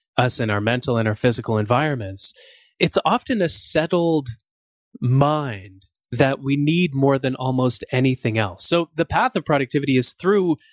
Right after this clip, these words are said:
the lens of calm. And so if there's another mistake that we're making, A, we're not being kind enough to ourselves, B, we're trying too hard to be productive, but C, we're not investing enough in calm. Uh, and, and there are multiple ways of doing this. One of my favorite that, that I've started to do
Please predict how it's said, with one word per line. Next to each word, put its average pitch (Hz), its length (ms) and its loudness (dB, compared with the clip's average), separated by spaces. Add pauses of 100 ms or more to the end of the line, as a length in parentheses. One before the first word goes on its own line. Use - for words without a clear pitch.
(240)
the 135 100 4
lens 135 280 0
of 117 140 -8
calm. 190 380 0
And 143 100 0
so 180 220 2
if 185 160 -4
there's 180 340 2
another 180 420 0
mistake 143 400 -2
that 113 140 2
we're 107 100 0
making, 107 460 -4 (260)
A, 147 140 0
we're 139 160 -2
not 123 220 -2
being 110 440 -2
kind 117 280 0
enough 107 200 -2
to 120 100 0
ourselves, 110 340 0
B, 127 200 2
we're 127 140 0
trying 117 320 -2
too 120 160 2
hard 110 160 0
to 110 80 -6
be 113 320 0 (220)
productive, 127 600 -2 (280)
but 139 180 2
C, 147 560 -2
we're 147 140 2
not 185 200 2
investing 147 640 0
enough 113 480 0 (240)
in 113 160 0
calm. 101 520 0 (440)
Uh, 135 220 0
and, 156 180 -2
and 165 80 0
there 185 180 2
are 147 120 -6
multiple 143 520 -2
ways 120 280 0
of 110 120 -6
doing 156 280 2
this. 127 160 -2
One 180 100 2
of 254 60 -2
my 160 100 0
favorite 143 720 -2
that, 123 220 0
that 135 120 2
I've 123 120 2
started 143 400 0
to 127 80 -4
do 123 460 2